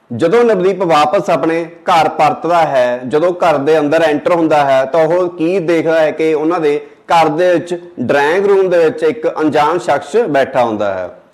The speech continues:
ਹੁਣ ਜਦੋਂ ਉਹ ਘਰੇ ਪਹੁੰਚ ਕੇ ਆਪਣੀ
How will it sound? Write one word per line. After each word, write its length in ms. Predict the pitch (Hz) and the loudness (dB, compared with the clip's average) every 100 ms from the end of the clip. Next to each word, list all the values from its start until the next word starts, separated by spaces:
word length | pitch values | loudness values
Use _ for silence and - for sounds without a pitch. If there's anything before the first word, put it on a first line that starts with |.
| _ _ _ | _ _ _
ਹੁਣ 120 | 156 185 | 0 2
ਜਦੋਂ 220 | 196 202 | 2 2
ਉਹ 180 | 190 202 | 2 2
ਘਰੇ 220 | 202 185 | 0 0
ਪਹੁੰਚ 320 | 180 170 170 | 0 -2 -2
ਕੇ 320 | 175 160 156 - - | -2 -2 -4 -8 -6
ਆਪਣੀ 320 | 151 156 | -4 -4